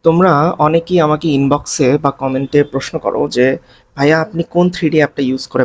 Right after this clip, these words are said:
পড়ান?" তো এই অ্যাপটা হচ্ছে কমপ্লিট অ্যানাটমি।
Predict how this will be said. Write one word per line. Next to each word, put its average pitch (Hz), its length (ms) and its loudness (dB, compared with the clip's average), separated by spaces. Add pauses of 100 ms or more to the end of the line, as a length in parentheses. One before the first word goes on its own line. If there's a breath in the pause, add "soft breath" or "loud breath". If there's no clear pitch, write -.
পড়ান?" 90 300 -4 (580)
তো 143 300 2
এই 156 80 -2
অ্যাপটা 151 360 -2
হচ্ছে 185 580 -2 (600)
কমপ্লিট 156 500 -2
অ্যানাটমি। 101 460 -8